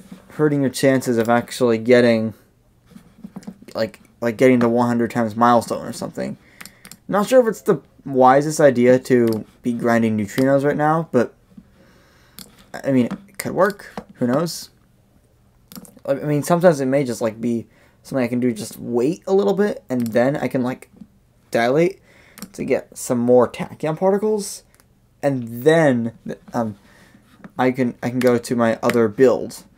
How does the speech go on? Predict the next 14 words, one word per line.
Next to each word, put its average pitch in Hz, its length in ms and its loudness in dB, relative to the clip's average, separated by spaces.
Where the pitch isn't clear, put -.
that - 260 -8
helps. - 460 -4
It's - 220 -12
really 240 220 2
just, 185 220 -2
like, - 360 0
this 165 220 -8
other 196 200 4
build 135 380 6
is 104 200 -4
just - 600 0
for, 117 560 2
mm, 123 160 -8
um, 113 260 -4